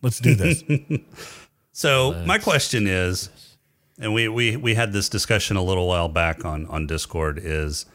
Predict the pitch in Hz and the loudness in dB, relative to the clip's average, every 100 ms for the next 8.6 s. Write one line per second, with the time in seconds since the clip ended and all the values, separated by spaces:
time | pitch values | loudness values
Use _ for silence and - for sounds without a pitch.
0 | _ _ _ _ _ _ _ _ _ 151 | _ _ _ _ _ _ _ _ _ -4
1 | 143 104 104 98 64 67 - - 85 90 | -2 2 2 2 0 -6 -12 -6 -4 -4
2 | - _ - - 110 98 90 92 98 113 | -8 _ -20 -18 -8 -6 -6 -6 -2 0
3 | 120 101 90 107 143 165 156 165 170 123 | 0 0 2 2 4 2 0 2 2 0
4 | 113 110 101 80 95 90 82 80 - 80 | 0 0 0 0 0 2 0 -2 -2 -8
5 | 67 65 - _ _ - - 151 175 131 | -6 -10 -14 _ _ -8 -2 0 2 4
6 | 135 131 127 - 214 233 190 165 151 143 | 6 4 4 2 2 2 2 2 2 2
7 | 117 135 143 120 139 - 139 143 135 123 | 2 2 4 4 2 0 0 0 0 0
8 | 110 131 131 117 135 110 | 2 2 2 2 2 0